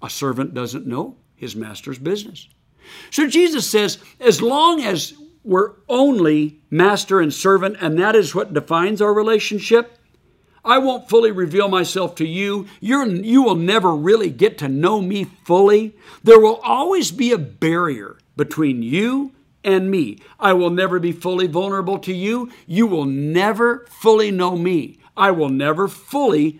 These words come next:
be known by you. So you understand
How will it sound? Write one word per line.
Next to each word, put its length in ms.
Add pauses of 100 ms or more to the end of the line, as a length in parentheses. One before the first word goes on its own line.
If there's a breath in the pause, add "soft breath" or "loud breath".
(140)
be 120
known 540 (100)
by 220
you. 460 (500 loud breath)
So 300
you 260
understand 720